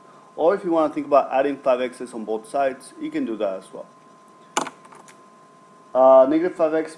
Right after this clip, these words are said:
plus nine x should be fourteen x. So the error is on step number two. Sometimes you guys have a difficult time telling whether step one or step two.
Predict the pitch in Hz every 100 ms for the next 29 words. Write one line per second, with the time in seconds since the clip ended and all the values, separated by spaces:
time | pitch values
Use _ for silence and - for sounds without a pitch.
0 | - 151 135 135 170 269 339 339 - -
1 | 202 165 131 160 - - - - - -
2 | - - - - - - - - - -
3 | - - 156 143 - - 107 107 - -
4 | - - - - - - - - - -
5 | - - - - 120 120 117 135 180 170
6 | 147 - 117 127 123 110 - 123 110 113
7 | 107 104 107 - 113 - - - - -
8 | - - - - 170 214 208 190 180 180
9 | 165 147 151 156 151 147 143 139 147 135
10 | 123 117 113 - 117 - 131 139 131 117
11 | - 110 - 107